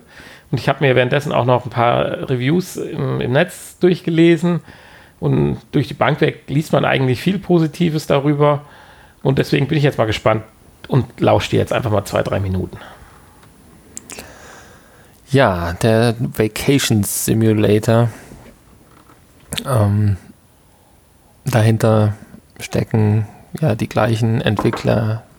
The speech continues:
Speaker 2: wie hinter dem Job Simulator. Und im Prinzip funktioniert's auch genauso, das Spiel. Es ist ein, ja, ein großer Spielplatz, wenn man das mal so nennen kann, mit vielen kleinen Minispielchen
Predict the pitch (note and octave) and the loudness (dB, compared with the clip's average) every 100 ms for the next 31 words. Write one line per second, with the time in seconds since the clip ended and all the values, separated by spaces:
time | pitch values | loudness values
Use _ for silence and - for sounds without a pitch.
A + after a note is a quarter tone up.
0 | - B2+ A#2+ A#2+ A2+ A2 G2+ C#3 - - | -6 0 2 2 2 0 0 0 0 -2
1 | B2+ C3 B2 B2+ B2+ C#3 C#3 - - - | 2 4 4 2 2 2 0 -4 -18 -20
2 | - - - - - - - - - _ | -20 -20 -20 -20 -20 -20 -20 -20 -20 _
3 | _ _ - B2 A#2 B2 G#2 A#2 - B2 | _ _ -2 0 2 2 2 2 4 2
4 | - - - - A2+ - A#2 A#2+ - G#2 | 0 -12 -4 -2 0 2 2 2 0 -2
5 | - - - - - - D3+ A2+ G2+ G2+ | -2 -6 -8 -8 -10 -8 -4 0 2 2
6 | G#2+ A2 A2 G#2+ - G#2 A2+ C#3+ - - | 2 2 0 -2 -2 2 2 2 -2 -8
7 | B2+ A#2 G#2 - - G#2 G#2 G#2 G#2 - | -4 -2 -2 -2 -2 0 2 0 -2 -4
8 | - - - - - - - - - _ | -14 -20 -20 -20 -20 -20 -20 -20 -20 _
9 | - - - - G#2 G2 - A#2 - A2 | -20 -16 -10 -4 -2 -2 0 -2 0 2
10 | A2 G#2+ G#2 - - - - - - - | 4 2 0 -8 -20 -20 -20 -20 -14 -8
11 | - D#3 D#3 G#2+ C#3 - - - - - | 0 0 0 0 0 -2 -6 -8 -14 -20
12 | - _ - A#2+ A#2 A#2 A#2+ A2 A2 A2 | -20 _ -6 0 0 0 2 2 4 2
13 | A2 A2 A2 A#2 B2+ B2 A#2 - - B2+ | 4 2 2 0 2 2 0 -2 -2 2
14 | B2+ A#2+ A#2+ G#2 G#2 B2+ F3+ D#3 - C#3+ | 4 2 2 0 2 4 4 0 0 0
15 | C#3+ - D3 C#3+ | 0 2 2 2